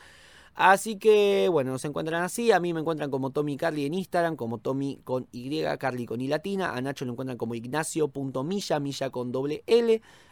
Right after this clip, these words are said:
Este, muchas gracias a nuestro locutor Guido Benaghi, a nuestra, estoy muy profesional, hoy estoy tirando,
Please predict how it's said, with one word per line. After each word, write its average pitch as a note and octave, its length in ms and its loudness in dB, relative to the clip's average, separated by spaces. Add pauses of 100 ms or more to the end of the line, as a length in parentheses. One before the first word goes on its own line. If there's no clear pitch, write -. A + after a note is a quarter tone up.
(100)
Este, A#2+ 840 -2
muchas D3 260 -4
gracias D3+ 340 -4
a A#2 60 -4
nuestro A2+ 500 -4
locutor B2 540 2
Guido C3 220 0
Benaghi, G3+ 560 2
a B2+ 140 0
nuestra, B2 500 -6
estoy A2+ 320 -4
muy E3 160 -6
profesional, B2+ 480 -4
hoy A#2 80 -4
estoy A#2+ 200 -8
tirando, A#2+ 520 -4